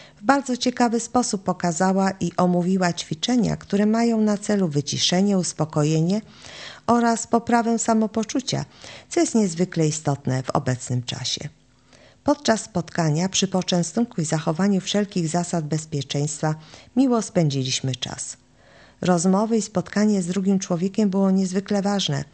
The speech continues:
i chociaż na chwilę przyniosły nam trochę radości i uśmiechu. Od dwudziestego drugiego października koło powiatowe zamknęliśmy z powodu panującej pandemii.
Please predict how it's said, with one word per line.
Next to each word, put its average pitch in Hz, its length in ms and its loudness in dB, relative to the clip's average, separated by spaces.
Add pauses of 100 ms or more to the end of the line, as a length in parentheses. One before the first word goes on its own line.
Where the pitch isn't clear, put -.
(420)
i 262 60 -4
chociaż 208 640 0
na 175 200 4
chwilę 160 420 0
przyniosły 170 560 0
nam 160 280 2 (340)
trochę 233 380 2
radości 143 680 -2
i 135 220 -4 (420)
uśmiechu. 127 640 -4 (920)
Od 214 160 4
dwudziestego 208 580 0
drugiego 190 380 0
października 165 640 0
koło 160 280 0
powiatowe 147 680 0
zamknęliśmy 151 880 0
z - 100 -8
powodu 139 400 0
panującej 131 640 -2
pandemii. - 580 -8